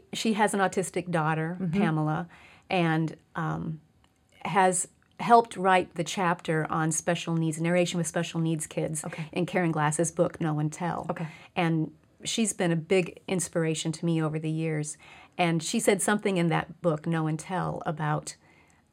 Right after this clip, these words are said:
Speaker 1: always assume that there's more going on in the child's mind than it appears.
Speaker 2: Oh, wow.
Speaker 1: And you do, you have to hang on to that.
Speaker 2: Mm-hmm.
Speaker 1: When,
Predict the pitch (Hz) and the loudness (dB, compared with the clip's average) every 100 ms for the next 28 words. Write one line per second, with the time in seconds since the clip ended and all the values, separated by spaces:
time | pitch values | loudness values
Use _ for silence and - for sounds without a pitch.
0 | - 185 208 247 262 262 - - 165 - | 2 6 6 6 2 0 -2 -2 -2 -2
1 | - 196 185 170 151 170 160 170 170 185 | -2 -2 0 -2 -2 -2 -2 0 0 0
2 | 196 202 185 175 165 165 151 160 151 151 | 0 -2 0 0 2 0 -2 -2 0 0
3 | 151 170 151 151 170 156 156 156 165 160 | 0 -2 -4 -2 -2 -2 -2 -2 -2 -2
4 | 151 147 147 147 - _ _ - 165 151 | -2 -2 -2 -4 -14 _ _ -4 0 2
5 | 151 156 - 147 131 - - 208 175 170 | 2 -2 -4 -6 -6 -10 -4 0 2 4
6 | 165 160 - _ _ _ _ _ _ _ | 4 0 -6 _ _ _ _ _ _ _
7 | _ _ _ _ _ _ - _ 208 202 | _ _ _ _ _ _ -20 _ 2 4
8 | 202 233 294 185 190 208 180 175 160 220 | 4 6 4 4 0 -4 -2 0 -2 -4
9 | 233 151 - - 175 151 160 151 _ _ | -8 -10 -12 -8 -6 -6 -8 -10 _ _
10 | _ _ _ _ _ _ _ 190 180 170 | _ _ _ _ _ _ _ 0 2 2